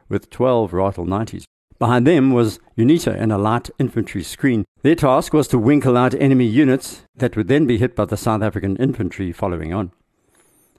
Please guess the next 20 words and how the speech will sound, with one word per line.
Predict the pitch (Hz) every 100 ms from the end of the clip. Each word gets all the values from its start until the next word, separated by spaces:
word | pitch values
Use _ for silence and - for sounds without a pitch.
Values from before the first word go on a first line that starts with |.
| -
After | 127 -
these | 117 202 -
groups | 143 85 -
passed, | 110 117 - - -
the |
armoured | 101 120 120
cars | - 120 113 101
of | 98
Alpha | 123 135 117
Company | 117 98 101 101
mechanized | 101 101 104 98 87
infantry | 107 87 80 101
supported | - 104 104 101 92
by | 95 101
eighty-one | 110 95 101 95
millimeter | 98 98 95
and | 95 85
sixty | 151 - 113
millimeter | 104 101 98 90
mortars | 95 123 110 113